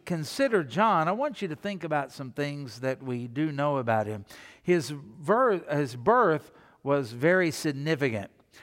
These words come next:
Now, you remember his mother was named Elizabeth, and his father was named Zachariah. They were both of the bloodline of Aaron,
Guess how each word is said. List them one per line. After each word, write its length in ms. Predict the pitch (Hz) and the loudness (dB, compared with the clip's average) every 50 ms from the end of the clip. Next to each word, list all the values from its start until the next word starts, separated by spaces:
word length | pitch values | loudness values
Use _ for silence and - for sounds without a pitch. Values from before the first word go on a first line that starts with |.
| - - - - | -20 -10 -2 0
Now, 60 | 214 | 0
you 180 | 240 254 269 | 2 2 2
remember 440 | 269 269 262 240 220 208 175 175 170 | 2 2 2 2 0 0 2 2 2
his 260 | 147 180 190 170 127 | 4 4 2 2 0
mother 500 | 156 170 196 226 247 208 185 175 170 170 | 0 2 4 4 4 6 4 4 2 2
was 240 | 160 151 160 143 113 | 0 0 -2 -2 -2
named 600 | 151 160 160 165 165 165 165 170 170 165 165 156 - _ _ _ _ _ _ - | -4 -4 -2 -2 -2 -4 -6 -6 -6 -8 -8 -8 -10 _ _ _ _ _ _ -10
Elizabeth, 840 | 151 151 156 190 226 233 214 139 143 135 104 92 - - - - - _ _ _ _ _ _ - | -10 -8 -4 0 2 2 2 2 0 -2 -4 -4 -10 -12 -16 -20 -20 _ _ _ _ _ _ -6
and 140 | - 135 135 | -4 -4 -4
his 180 | 139 131 - - | -4 -6 -4 2
father 420 | - 214 233 233 220 180 180 170 | 4 6 6 6 6 4 4 2
was 220 | 156 170 139 117 | 2 -2 -4 -4
named 300 | 156 156 151 156 151 143 110 | -4 -6 -6 -6 -6 -6 -4
Zachariah. 720 | 131 147 147 139 - 147 143 156 165 170 156 135 127 123 | -2 0 0 -2 -2 -2 0 4 4 4 6 4 4 2
They 120 | 135 147 | 0 0
were 120 | 143 160 151 | 0 0 0
both 400 | 135 170 202 254 269 262 185 208 | 2 4 4 6 4 4 4 0
of 140 | 190 151 | 0 2
the 100 | 139 156 | 2 0
bloodline 800 | 135 147 165 190 214 226 208 190 196 202 208 208 202 202 196 185 | 0 2 4 6 6 4 4 4 4 4 4 4 4 2 0 -2
of 220 | 113 165 151 143 - | 0 0 0 0 0
Aaron, 520 | - 180 196 196 165 147 139 143 151 156 | 2 4 4 4 4 4 2 2 0 -2